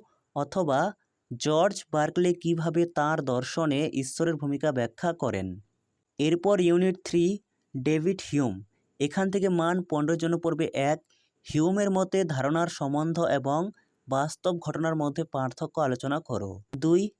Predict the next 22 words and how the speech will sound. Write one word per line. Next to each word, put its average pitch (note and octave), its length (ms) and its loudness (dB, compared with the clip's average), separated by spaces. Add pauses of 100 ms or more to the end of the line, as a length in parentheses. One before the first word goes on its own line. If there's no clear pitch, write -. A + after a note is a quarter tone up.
(220)
সকল E3+ 380 0
ধারণায় E3+ 440 0
কি F#3 100 -2 (140)
ইন্দ্রিয় D#3+ 320 2 (120)
ছাপজাত, D3 560 -2 (560)
এ D3 180 2
বিষয়ে F3+ 420 2 (100)
হিউমের D#3 400 2
মত D3 240 0
ব্যক্ত B2 340 -4
করো। G2+ 320 -2 (2750)
তিন, F3 220 4 (440)
হিউম F3 360 2
কিভাবে F#3+ 580 2
মন D#3 400 2
বা E3 120 2 (140)
আত্মার D3 320 -2
ব্যাখ্যা C#3 340 -4
করেছেন? B2+ 500 0 (640)
পরিবর্তনশীল F#3 800 0
মানসিকতা E3+ 760 -2
ও D3+ 80 0